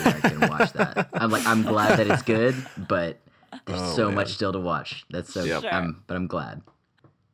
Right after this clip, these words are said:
Speaker 3: All right, well, Lawson, what are you feeling this week?
Speaker 1: This week, I am feeling, uh, the new album,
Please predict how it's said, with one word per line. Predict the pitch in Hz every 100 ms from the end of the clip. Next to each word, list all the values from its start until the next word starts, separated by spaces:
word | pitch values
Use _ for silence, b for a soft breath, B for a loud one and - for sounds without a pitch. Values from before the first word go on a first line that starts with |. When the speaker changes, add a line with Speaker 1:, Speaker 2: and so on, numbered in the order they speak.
| _ _ _ _ _ _ _ _ _
Speaker 3:
All | 254
right, | 262 233
well, | 240
Lawson, | 226 226 - 269 262 269 254
what | 247
are |
you | 262 262
feeling | 220 196
this | 180 -
week? | 139 - _ _ _ _ - 98
Speaker 1:
This | 110 139 -
week, | 110 123 131 - -
I | 98 107
am | 104 92
feeling, | 87 - 98 107 107 104 101 101 b b b -
uh, | 92 90 87
the | 87
new | 92 98
album, | - 87 92 98 101 98 101